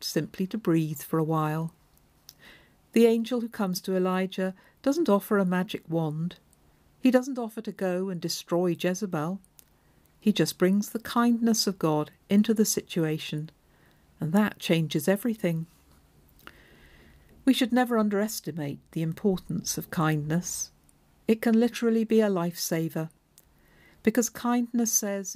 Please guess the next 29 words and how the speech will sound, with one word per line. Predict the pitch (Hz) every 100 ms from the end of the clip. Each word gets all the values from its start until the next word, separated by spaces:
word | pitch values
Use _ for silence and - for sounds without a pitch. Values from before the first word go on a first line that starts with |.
| -
"You | 180 196
matter | 202 208 - 202
to | - 175 156
me." | 151 151 160 _ _ _ _ _ _ _ _
And | 220
if | 294 -
we | 330
know | 277 240 233
that | 220
we | 202
matter | 190 208 214 269
to | -
someone, | 170 - 156 151 147 196 - _ _ -
and | 170
maybe | 180 190 170
especially | 160 - 240 - 160
to | 143
God, | - 220 214 151 - _ - - - - -
we're | 226 233
encouraged | 240 226 240 233 226 -
to | 220
believe | 220 208 208 202 202 -
that | -
we | 214
might | 220 240 226
matter | 165 165 - 170
to | - 190
ourselves | 190 196 - 240 175 160 -
too. | - 240 208 175